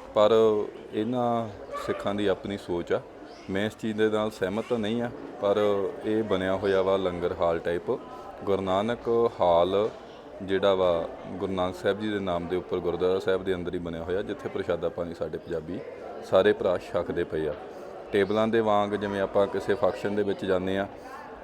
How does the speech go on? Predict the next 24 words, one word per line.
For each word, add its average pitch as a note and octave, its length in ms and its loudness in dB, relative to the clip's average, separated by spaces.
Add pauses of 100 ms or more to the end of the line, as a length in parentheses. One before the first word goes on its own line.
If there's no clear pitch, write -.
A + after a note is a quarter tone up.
(320)
ਅ, F2+ 40 -2
ਟੇਬਲ G2 340 2
ਲੱਗੇ G#2+ 220 2
ਹੁੰਦੇ A#2+ 240 0
ਆ G#2+ 40 4
ਸਾਹਮਣੇ A2+ 380 -2 (500)
ਤੇ F#2+ 280 2
ਉੱਥੇ A2 340 0
ਤੁਸੀਂ G2+ 300 -4
ਆਪੋ F#2+ 260 2
ਆਪਣਾ F#2+ 240 0
ਪ੍ਰਸ਼ਾਦਾ F#2 420 2
ਪਾਣੀ F#2 260 -2
ਪਾ F2 260 0
ਕੇ A2 180 -2
ਟੇਬਲਾਂ F#2 420 0
ਤੇ F#2 180 0
ਕੁਰਸੀਆਂ F2+ 420 -6
ਤੇ F2 100 -2
ਬੈਠ E2+ 260 0
ਕੇ F#2+ 140 -2
ਗੋਲ F2+ 280 0
ਦੇ F#2 180 0
ਉੱਪਰ, - 380 0